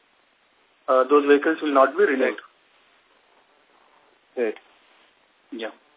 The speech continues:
Speaker 2: Okay. And what would be the number, the capacity of trucks you'd have in the ten to fifteen years range right now?
Speaker 1: Now, overall, uh, if you see the age of the vehicle, its average age is around,
Speaker 2: Yeah.
Speaker 1: uh, nine years.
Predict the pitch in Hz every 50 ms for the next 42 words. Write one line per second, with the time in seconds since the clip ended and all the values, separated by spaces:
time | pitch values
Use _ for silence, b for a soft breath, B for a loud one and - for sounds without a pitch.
0 | _ _ _ _ - 131 135 131 - - 120 107 - _ _ _ _ _ 131 135
1 | 139 143 143 135 139 135 135 156 165 170 175 185 175 175 180 170 147 139 143 143
2 | 139 135 139 131 - 139 123 123 123 127 123 147 - - 147 147 147 139 - -
3 | - 131 135 135 - 143 131 131 - 143 139 127 131 131 127 131 139 135 135 135
4 | - - 127 120 123 131 131 131 127 - - 127 120 120 123 123 120 117 117 117
5 | - _ _ _ _ - - 110 113 113 127 147 156 - 120 113 - - 127 -
6 | - _ _ _ _ _ _ _ _ _ _ _ _ _ _ _ _ _ _ _
7 | _ _ _ _ _ _ _ _ _ _ _ _ _ _ _ _ - 160 170 185
8 | 196 196 185 165 170 185 202 208 214 214 214 220 226 220 214 208 202 190 185 180
9 | 170 170 165 - - 180 - 190 185 185 185 185 175 151 156 151 143 135 131 127
10 | - - _ _ _ _ _ _ _ _ _ _ _ 320 294 - 151 156 160 165
11 | 160 165 156 151 156 165 160 143 143 139 147 147 - - 117 117 - 269 - _
12 | _ _ _ _ _ - 175 147 - 165 143 143 151 180 190 190 185 180 180 180
13 | 180 180 170 156 147 151 156 160 156 156 143 135 127 123 120 120 120 139 139 131
14 | 135 139 139 123 113 113 131